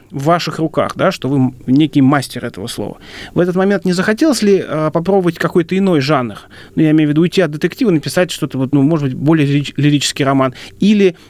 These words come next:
э, опять же, там, сказки для внуков, там, детей и внуков, да? Как-, был, был такой искус?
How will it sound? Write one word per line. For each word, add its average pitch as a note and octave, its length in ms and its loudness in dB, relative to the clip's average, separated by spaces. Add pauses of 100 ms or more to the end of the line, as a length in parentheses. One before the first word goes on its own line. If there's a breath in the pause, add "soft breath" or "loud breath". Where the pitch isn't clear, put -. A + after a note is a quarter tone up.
э, C3+ 380 0
опять C#3 260 0
же, B2+ 100 -14
там, - 100 -6
сказки - 320 -4
для C#3+ 160 2
внуков, D3 460 -2
там, A#2 180 -6
детей B2+ 240 0
и A#2+ 40 2
внуков, A#2 320 -2
да? F#3 180 0
Как-, - 160 -10 (420 loud breath)
был, A#3+ 160 2
был A#3+ 220 2
такой E3 260 -2
искус? - 400 -4